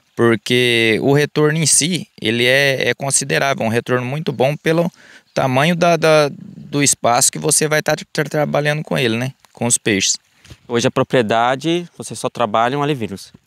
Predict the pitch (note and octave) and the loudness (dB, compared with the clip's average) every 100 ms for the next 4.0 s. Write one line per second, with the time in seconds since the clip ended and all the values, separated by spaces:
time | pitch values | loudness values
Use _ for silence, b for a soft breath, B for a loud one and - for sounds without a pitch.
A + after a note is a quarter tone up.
0 | b b b b b b - G#3 - B2 | b b b b b b 0 2 2 2
1 | A#2+ C#3 C3 B2+ C3 A#2 - - C3+ E3 | 0 2 0 0 -2 -4 0 2 2 2
2 | D#3 C#3 A#2+ G2+ F2 A2+ C3 C3 C3 B2 | -2 -4 -2 0 0 -2 -4 -4 -2 0
3 | B2+ B2+ - C3+ C3+ G#2+ F#2 F2+ - - | 0 -2 -2 -2 2 4 4 2 -2 -8